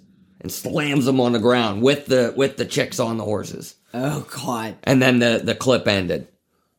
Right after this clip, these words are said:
Speaker 2: Cool.
Speaker 1: I can't wait. That's coming out, uh, next month, March, middle of March.
Speaker 2: Really?
Speaker 1: Mm-hmm.
Speaker 2: Now, do you think that they will stream it to H B O?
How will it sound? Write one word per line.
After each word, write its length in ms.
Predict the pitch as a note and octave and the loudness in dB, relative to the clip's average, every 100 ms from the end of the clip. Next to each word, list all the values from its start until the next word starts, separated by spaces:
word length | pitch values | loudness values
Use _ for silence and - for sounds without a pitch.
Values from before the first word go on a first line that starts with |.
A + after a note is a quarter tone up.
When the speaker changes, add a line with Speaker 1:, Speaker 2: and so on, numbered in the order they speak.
| _ | _
Speaker 2:
Cool. 880 | - C#3 A#2+ B2+ A#2+ A2+ A2+ G#2+ G2 | -8 -6 -6 -8 -10 -10 -12 -14 -10
Speaker 1:
I 180 | F#2+ A2+ | -2 -2
can't 360 | A#2 B2+ B2+ - | 2 2 2 2
wait. 300 | B2 G#2 - | 4 4 2
That's 200 | A#2+ B2+ | 0 0
coming 320 | D3 C3+ C3 | 0 2 2
out, 380 | A#2+ A2+ G#2+ - | 4 2 0 -8
uh, 340 | - G2 F#2 E2 | -4 -2 -2 -2
next 300 | E2+ A2+ - | -2 -2 0
month, 320 | A2+ G2+ E2+ | 0 0 -2
March, 500 | G#2+ A2 F#2+ - - - | 0 2 2 -4 -12 0
middle 260 | A#2 A#2+ | 4 4
of 60 | A2 | 4
March. 520 | A2 A2+ G2 - - - - _ - | 4 4 2 -4 -14 -16 -20 _ -8
Speaker 2:
Really? 340 | A#2 A#2 B2+ | -4 -2 0
Speaker 1:
Mm-hmm. 480 | A#2+ G#2 A2 G#2+ G2+ - - | 0 2 2 2 -2 -10 0
Speaker 2:
Now, 600 | D3 C#3+ C3+ C3 B2 - - _ _ _ _ _ - | 2 4 4 2 -2 -8 -20 _ _ _ _ _ -6
do 120 | C3 | 2
you 120 | C#3 | 2
think 360 | B2 C#3+ C3 - | 2 0 -2 0
that 200 | B2+ - | -2 0
they 300 | B2+ B2 B2+ | 2 2 0
will 640 | A#2 B2+ B2 A#2+ A#2 A2+ - - | 0 0 2 2 0 -4 -12 -12
stream 360 | - - B2+ A#2+ | -8 -2 0 0
it 140 | - | -2
to 160 | - A#2 | -4 -2
H 380 | - G#2 A2 | -2 -4 -6
B 120 | G#2+ A2+ | -4 -2
O? 200 | B2 | -4